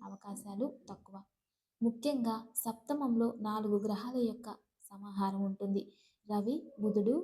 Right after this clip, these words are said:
కుజుడు, శుక్రుడు. దీని వలన వ్యాపారస్తులు కూడా ఇరవై తొమ్మిదవ తేదీ వరకు కాస్త జాగ్రత్తలు ఎక్కువగా పాటించడం అనేది మంచిది. అలానే నన్ను ఎవరూ అర్థం చేసుకోవట్లేదు అనేటటువంటి ఆలోచనలు కూడా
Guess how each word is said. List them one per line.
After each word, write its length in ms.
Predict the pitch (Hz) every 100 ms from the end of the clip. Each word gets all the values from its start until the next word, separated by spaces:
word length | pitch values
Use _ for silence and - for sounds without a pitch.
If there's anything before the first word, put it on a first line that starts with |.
| - -
కుజుడు, 380 | 220 214 214 339
శుక్రుడు. 420 | - 220 214 196 190 - - _ _
దీని 260 | 202 247 285
వలన 280 | 262 226 214 214 - 208
వ్యాపారస్తులు 720 | 202 202 233 220 - 202 202
కూడా 280 | 202 202 196 -
ఇరవై 240 | 220 247 294
తొమ్మిదవ 420 | 247 220 233 233 220
తేదీ 320 | 208 196 196
వరకు 320 | 196 202 226 214 -
కాస్త 320 | 226 233 240 226 -
జాగ్రత్తలు 540 | 196 220 254 254 226
ఎక్కువగా 460 | 202 196 208 202 208
పాటించడం 580 | 196 190 202 196 202
అనేది 260 | 190 196 240
మంచిది. 360 | 208 196 196 196 _ _ _ _ -
అలానే 380 | 226 247 254 240 - - -
నన్ను 220 | 240 240 233
ఎవరూ 240 | 220 277
అర్థం 300 | 294 208 254
చేసుకోవట్లేదు 720 | 254 240 233 233 220 220 220 226 220
అనేటటువంటి 640 | 208 214 208 208 208 202 208
ఆలోచనలు 540 | 196 202 208 208 196
కూడా 220 | 202 202